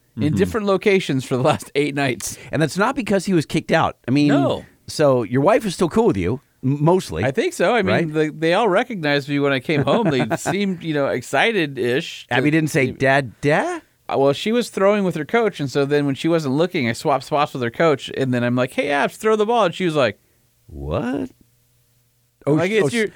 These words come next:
Speaker 2: oh, she gave you a straight face.
Speaker 1: like, "It's your dad," and she's like, and I'm like, "Hey, throw the ball." And it took her, like, a ten minutes to warm up to me. Like, she was mad that
Speaker 2: Oh.
Speaker 1: I, I appeared and I hadn't been around. But the thing is, I've been gone for eight days.
Speaker 2: Mm-hmm.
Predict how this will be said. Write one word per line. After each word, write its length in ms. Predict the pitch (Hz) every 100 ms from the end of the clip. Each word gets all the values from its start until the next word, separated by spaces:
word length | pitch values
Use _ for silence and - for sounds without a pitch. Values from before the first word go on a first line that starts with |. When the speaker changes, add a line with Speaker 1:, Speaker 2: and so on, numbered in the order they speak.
| -
Speaker 2:
oh, 80 | 165
she 140 | 190
gave 120 | 202 175
you 80 |
a 20 | 120
straight 240 | 151 196
face. 80 | 170
Speaker 1:
like, 140 | 208
"It's 140 | 233 233
your 80 |
dad," 480 | 180 247 359 143 104
and 160 | 104 139
she's 180 | 170 147
like, 300 | 131 110 82 _ _ _ _ _ _ _ _ _ _ _ _ _ _ _ _ - _
and 100 | 165 214
I'm 80 |
like, 100 | 247
"Hey, 60 | 349
throw 200 | 311 311
the 80 | 311
ball." 480 | 349 392 247 101 - _ _ _ -
And 80 |
it 140 | 156 180
took 220 | 226 226
her, 80 | 233
like, 180 | 156 135
a 100 | 113
ten 300 | - 190 190
minutes 280 | 185 170
to 60 | 151
warm 280 | 139 143 147
up 100 | 165
to 80 | 123
me. 100 | 104
Like, 120 | 107
she 120 | 147
was 120 | 135
mad 420 | 113 127 147 143
that 240 | 117 113 -
Speaker 2:
Oh. 60 | 87 95 104
Speaker 1:
I, 120 | 104
I 200 | 123 127 123
appeared 480 | 117 147 139 139
and 100 | 123
I 40 | 110
hadn't 220 | 123 120
been 140 | 127
around. 280 | 123 131 120
But 180 | 113 123 _ - -
the 80 | 123
thing 200 | 208 214
is, 340 | 175 147 - _ _ _
I've 220 | - 190 233
been 120 | 202
gone 220 | 170 160
for 160 | 147 139
eight 140 | 135
days. 400 | 117 98 98 104
Speaker 2:
Mm-hmm. 260 | 85 80